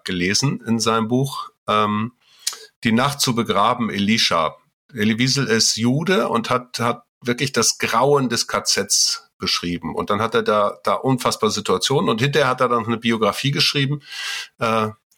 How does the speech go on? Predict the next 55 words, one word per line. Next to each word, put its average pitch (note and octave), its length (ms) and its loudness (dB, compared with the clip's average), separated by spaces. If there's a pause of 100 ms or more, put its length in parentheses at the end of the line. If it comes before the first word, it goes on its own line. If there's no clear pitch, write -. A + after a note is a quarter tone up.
(220)
und A#2 180 -6
da A2 180 2
heißt, A#2 300 0
das G#2+ 160 0
heißt, G#2+ 320 0
äh, G2+ 180 -2
alle A2+ 320 0 (140)
zwei A2+ 260 0
Teile, B2+ 400 0
„Alle B2+ 160 2
Flüsse B2+ 300 -2
fließen A#2 260 0
ins - 180 0
Meer“, B2+ 240 2
der A2+ 120 -6
zweite A2 340 -2
Teil, G#2+ 320 0
„Und F2+ 60 -8
das G2 160 -2
Meer G#2+ 180 2
wird A2 140 -6
nicht A#2+ 140 -6
voll“. B2 280 0 (540)
Und A#2 180 -2
da D#3+ 280 0 (180)
trifft - 480 -2
er F#3 140 2
jemanden, D3+ 680 0
also B2+ 180 2
er C3 80 2
fragt C#3 540 -2
wirklich A#2+ 320 -2
nach, A2 180 0
er A2 80 -2
sucht C#3 300 -2
nach A2+ 160 -4
Gott - 300 0
und, G#2+ 360 -4
und, G#2+ 220 -6
und A2+ 160 -2
fragt, A2+ 420 0
wie A#2+ 60 -2
das G#2+ 160 -2
alles A2 240 0
ist A2+ 180 -2
und G2+ 140 -6
so. G#2 100 -2
Und A2 140 -2
dann A#2 100 0
trifft - 260 -2
er F3 80 2
den C#3 140 0
sogenannten C#3+ 420 2
Lubavitcher C3+ 1000 2
Rabbi. E2 500 -4